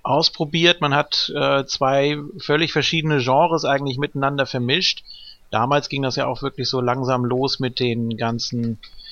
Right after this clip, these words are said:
Katastrophenfilmen und so weiter. Das, <clears throat> das war dann ja auch immer groß inszeniert und großes Effektkino. Ähm, und dann natürlich noch die,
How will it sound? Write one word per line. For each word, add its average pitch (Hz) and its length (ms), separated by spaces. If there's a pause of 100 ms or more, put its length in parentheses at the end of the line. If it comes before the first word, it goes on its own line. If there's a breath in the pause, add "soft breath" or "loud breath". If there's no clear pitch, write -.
(160 loud breath)
Katastrophenfilmen 151 1080
und 143 100
so 135 160
weiter. 147 320
Das, - 280 (300)
<clears throat> 185 320
das 127 180
war 147 100
dann 131 140
ja 131 100
auch 135 140
immer 131 340 (260)
groß 151 360
inszeniert 135 640
und 120 100
großes 131 400
Effektkino. 151 920 (560 loud breath)
Ähm, 127 500 (360)
und 127 180
dann 127 100
natürlich 127 420
noch 120 200
die, 117 360